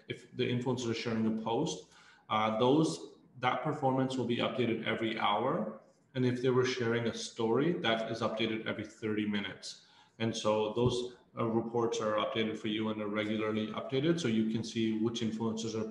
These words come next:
performing the best, uh, and, and how your campaign is going as well. Uh, we also offer fully managed campaigns.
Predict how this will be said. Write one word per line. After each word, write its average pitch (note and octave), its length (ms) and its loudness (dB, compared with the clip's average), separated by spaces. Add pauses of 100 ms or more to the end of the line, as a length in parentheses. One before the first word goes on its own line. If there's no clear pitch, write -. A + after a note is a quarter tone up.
performing G#2+ 400 -4
the G#2 80 -8
best, G2+ 460 -6 (380)
uh, G2 320 -2
and, G#2+ 320 -4
and A2 100 -6
how G#2+ 180 0
your G#2+ 180 2
campaign G#2 500 -6
is G2 120 -10
going G#2 360 -8
as F#2+ 160 -18
well. G2 320 -10 (1500)
Uh, G#2 240 4
we C#3+ 120 8
also D3+ 360 6
offer C3 280 4
fully A#2+ 320 4
managed A2 360 2
campaigns. B2+ 640 0